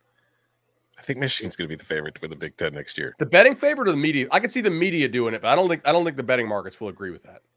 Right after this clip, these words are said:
Speaker 1: Um, I, if Will Howard's Ohio State's quarterback, I hope Ohio State's the favorite to win the Big Ten.
Speaker 2: Who's Michigan's quarterback?
Speaker 1: I'm betting J J McCarthy.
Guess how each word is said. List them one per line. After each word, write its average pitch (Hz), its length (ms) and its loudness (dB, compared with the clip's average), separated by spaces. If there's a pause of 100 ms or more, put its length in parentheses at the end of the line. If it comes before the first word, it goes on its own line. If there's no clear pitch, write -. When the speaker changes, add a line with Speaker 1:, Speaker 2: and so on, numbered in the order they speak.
(420)
Speaker 1:
Um, 101 120 -14 (160)
I, 165 280 2 (1160)
if - 160 -10
Will 139 120 2
Howard's 139 340 0
Ohio 117 240 2
State's 110 280 -6
quarterback, 104 460 -2
I 104 80 2
hope - 400 -8
Ohio 76 300 -6
State's - 300 -12
the - 80 -20
favorite - 320 -8
to 139 60 -16
win 147 80 -14
the 147 60 -16
Big 143 220 -10
Ten. 135 260 -12 (1200)
Speaker 2:
Who's 208 220 -2
Michigan's 247 400 -2
quarterback? - 440 -10 (840)
Speaker 1:
I'm 107 220 -6 (160)
betting 92 320 0
J 82 200 -4
J 80 160 -4
McCarthy. - 560 -10